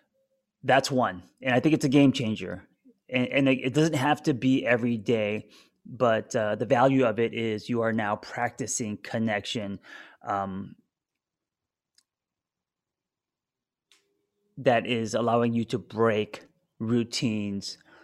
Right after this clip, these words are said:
Because when life happens, you know, when the, when the, when the sun comes up and things need to get done, uh, especially if you have kids, it's so easy to put the connecting with your partner on the back burner, right? It's so easy to,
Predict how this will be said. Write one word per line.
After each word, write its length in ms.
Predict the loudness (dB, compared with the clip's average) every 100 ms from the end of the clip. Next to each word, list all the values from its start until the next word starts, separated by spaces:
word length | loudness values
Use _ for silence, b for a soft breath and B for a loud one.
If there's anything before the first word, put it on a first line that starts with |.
| b b b -2
Because 300 | 2 2 2
when 180 | 2 4
life 220 | 4 4
happens, 580 | 2 2 -2 -4 -8 -8
you 100 | -4
know, 260 | 0 0 0
when 160 | 0
the, 60 | -2
when 180 | -2 -2
the, 160 | -2 -4
when 140 | -8
the 80 | -6
sun 240 | 0 0 2
comes 260 | 0 4
up 220 | 2 2
and 100 | -4
things 220 | 0 2 2
need 100 | 0
to 60 |
get 180 | 0 2
done, 340 | 4 6 2 B B B _
uh, 60 | -2
especially 360 | 2 0 -2
if 80 | -2
you 80 | -2
have 120 | -2
kids, 580 | -6 2 4 2 -2 -12 B B B B
it's 200 | -10 -6
so 340 | -2 4 4 2
easy 600 | -2 -2 0 -2 -4 -8 B B B -2
to 140 | -2
put 500 | -2 4 4 4 0 -12 -8
the 140 | -8 -8 _
connecting 420 | 0 0 2 0
with 120 | 0
your 100 | -2
partner 380 | 0 0 0 -2
on 100 | -2
the 80 | -2
back 300 | -2 -4 -6
burner, 260 | -10 -6 -4
right? 160 | -4
It's 140 | -4 0
so 240 | 2 2 0
easy 420 | 0 0 -2 -8
to, 400 | -6 -4 -4